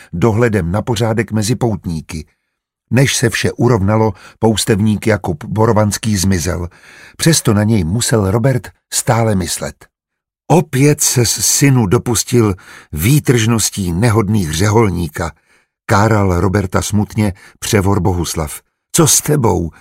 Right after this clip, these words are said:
To se nebojíš božího trestu?"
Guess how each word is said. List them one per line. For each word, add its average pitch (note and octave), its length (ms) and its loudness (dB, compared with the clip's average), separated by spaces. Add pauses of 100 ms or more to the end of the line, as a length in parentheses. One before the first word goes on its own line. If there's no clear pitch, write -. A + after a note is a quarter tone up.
(320)
To D#3 120 2
se C#3+ 160 2
nebojíš C3+ 560 2 (120)
božího C3 520 4
trestu?" C3+ 600 0